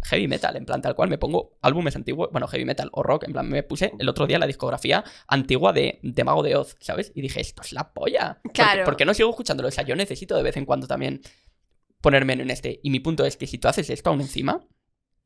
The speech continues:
Speaker 1: luego vas a disfrutar más cuando vuelvas al K-pop.
Speaker 2: Claro.
Speaker 1: Porque te va a dar otra cosa distinta y vas a
Speaker 2: No lo
Speaker 1: decir,
Speaker 2: tienes
Speaker 1: "Oh".
Speaker 2: tan quemado.
Speaker 1: Y otra cosa que recomiendo mucho es escuchar K-pop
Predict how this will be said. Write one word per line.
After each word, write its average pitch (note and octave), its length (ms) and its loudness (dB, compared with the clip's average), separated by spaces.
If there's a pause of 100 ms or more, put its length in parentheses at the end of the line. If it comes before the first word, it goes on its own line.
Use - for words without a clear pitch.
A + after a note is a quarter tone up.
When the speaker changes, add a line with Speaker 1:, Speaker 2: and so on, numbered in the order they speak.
(180)
Speaker 1:
luego E3+ 200 6
vas D3 140 4
a C3+ 40 -4
disfrutar B2+ 340 -4
más - 260 -8
cuando C3+ 220 2
vuelvas C#3+ 240 0
al C3+ 80 -4
K-pop. C3+ 400 -8
Speaker 2:
Claro. D#3 360 0
Speaker 1:
Porque C3 200 0
te - 160 -2
va B2+ 60 10
a - 20 8
dar D3 140 8
otra - 140 -4
cosa C3+ 200 -6
distinta F#3 460 2
y - 40 0
vas - 120 4
a - 40 6
Speaker 2:
No - 40 10
lo C4+ 60 8
Speaker 1:
decir, C#4 120 8
Speaker 2:
tienes C4+ 200 4
Speaker 1:
"Oh". - 40 2
Speaker 2:
tan B3+ 260 2
quemado. C#4 600 8 (120)
Speaker 1:
Y C3+ 140 2
otra F3 160 4
cosa C3 160 2
que C#3 60 -4
recomiendo C3 360 -2
mucho C#3+ 380 -2 (380)
es D3 280 6
escuchar D3 360 0
K-pop D#3 380 0